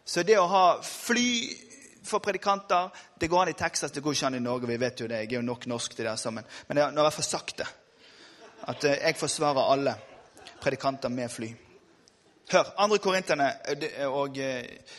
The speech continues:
ja. Av og til så må vi si, Einar, av og til så må, sier hun, eh, ene møtelederen, hvor hun sier, «Hvis det er noen som lurer på hva vi bruker pengene på, så kan dere bare sende meg en mail, så skal dere få, skal dere få en oversikt.» Så alle får på mail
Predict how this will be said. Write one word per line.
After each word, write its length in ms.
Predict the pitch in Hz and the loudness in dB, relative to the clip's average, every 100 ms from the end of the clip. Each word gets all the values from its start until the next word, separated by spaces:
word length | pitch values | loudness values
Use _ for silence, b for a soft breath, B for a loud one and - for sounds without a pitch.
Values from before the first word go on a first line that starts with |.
| B B B - | B B B -12
ja. 140 | - - - _ B B 220 | -12 -12 -20 _ B B 4
Av 140 | 220 | 6
og 80 | 175 | 4
til 120 | 190 | -6
så 120 | - | -6
må 100 | 180 165 | -6 -4
vi 100 | 165 | -4
si, 240 | - 143 | -6 -6
Einar, 360 | - 131 120 - | -4 -4 -6 -4
av 140 | 160 143 | -2 -2
og 60 | |
til 120 | 147 143 | -6 -10
så 120 | 151 | -10
må, 200 | 131 - | -10 -8
sier 320 | - 131 127 | -8 -4 -4
hun, 420 | 107 104 123 120 | -4 -10 -10 -10
eh, 300 | 110 107 101 101 - _ - | -10 -10 -12 -16 -20 _ -10
ene 240 | 117 113 | -8 -6
møtelederen, 520 | 107 104 110 107 101 | -8 -8 -6 -6 -8
hvor 120 | 98 | -10
hun 40 | 95 | -10
sier, 240 | 95 92 - B B B B B | -10 -10 -14 B B B B B
«Hvis 100 | 143 | -4
det 80 | 175 | -2
er 40 | |
noen 100 | 175 | -2
som 120 | 180 170 | -2 0
lurer 160 | 175 | 0
på 80 | 175 | -2
hva 160 | 143 156 | -2 -2
vi 60 | |
bruker 280 | 147 139 139 | -2 -6 -8
pengene 380 | - 135 139 151 | -6 -6 -4 -6
på, 180 | 151 175 | -4 -4
så 160 | - | -4
kan 180 | 170 151 131 | -6 -6 -4
dere 160 | 131 | -6
bare 240 | 123 127 123 | -4 -4 -2
sende 260 | 131 123 | -4 -4
meg 160 | 127 120 | -6 -6
en 120 | 123 | 0
mail, 180 | 190 220 | 0 0
så 140 | - | -8
skal 180 | 151 127 | -12 -12
dere 120 | 120 | -12
få, 440 | 113 120 113 101 95 - | -10 -6 -4 -4 -8 -12
skal 240 | - - 120 | -14 -10 -10
dere 120 | 117 | -10
få 200 | 120 113 | -8 -8
en 180 | 104 101 | -8 -10
oversikt.» 600 | 73 101 - - - - | -8 -8 -10 -16 -18 -18
Så 80 | - | -4
alle 320 | 160 151 151 135 | -2 -2 -2 -4
får 320 | - 127 - | -2 -4 -4
på 80 | 120 | -8
mail 380 | 120 117 107 | -4 -4 -6